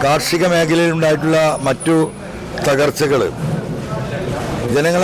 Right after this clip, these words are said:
അനുഭവിക്കുന്ന വിലക്കയറ്റവുമായി ബന്ധപ്പെട്ട വിഷയങ്ങൾ, നിത്യജീവിതത്തിൽ മനുഷ്യർ അനുഭവിക്കുന്ന ഇത്തരം പ്രശ്നങ്ങൾ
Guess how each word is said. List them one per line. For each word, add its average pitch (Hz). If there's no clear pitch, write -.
അനുഭവിക്കുന്ന 175
വിലക്കയറ്റവുമായി 175
ബന്ധപ്പെട്ട 160
വിഷയങ്ങൾ, 139
നിത്യജീവിതത്തിൽ 202
മനുഷ്യർ 180
അനുഭവിക്കുന്ന 170
ഇത്തരം 170
പ്രശ്നങ്ങൾ 143